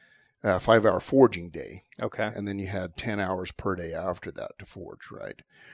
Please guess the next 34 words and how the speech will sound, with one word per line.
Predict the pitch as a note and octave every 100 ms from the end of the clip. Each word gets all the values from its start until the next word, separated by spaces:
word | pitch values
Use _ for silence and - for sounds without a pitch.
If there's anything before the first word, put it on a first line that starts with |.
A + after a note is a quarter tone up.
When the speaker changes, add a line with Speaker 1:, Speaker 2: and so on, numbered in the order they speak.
| - - -
Speaker 1:
and, | G2 F#2
and | F#2+
finish | - G2+ G2 -
your | F2
weapons. | F#2 F#2+ - E2 F2 - _ - - _ -
And, | F#2 F#2 F#2 F#2
uh, | F#2 F2 E2 - _
the | -
reveal | F#2 F#2 F#2 A#2+ D#3 B2 G2 G2
that | F#2+
we | F#2 F#2
got | F2+ F2+ -
were | F2+ F2+ - _ _
a | -
matching | F#2+ F#2+ G2+ G#2 - G#2 F2+
set | - - G2 F2 -
of | F#2 -
pipe | - F2+ -
tomahawks. | G#2+ G#2 F#2 F2 - - - - _ _ _ C3+
Speaker 2:
What | B2+ F3
is | D3+
a | B2
pipe | - B2+ A#2+ -
tomahawk? | A2+ G#2 F#2 - F2+ - _ _ -
Speaker 1:
Okay, | A2 A#2 G2
so | F#2+ A2+ A2 G#2+ - _ - - _
basically | A#2+ D#3 G3 D#3+ C#3 A#2+
originated | A2 A#2 A2+ A2 G#2+ G#2 G#2
in | G2+
the, | F#2+ -
with | G#2+ -
the | G#2
eastern | - B2 D3 - A#2 F#2+
tribes | - B2 F2+ E2+ F#2+ A#2 - -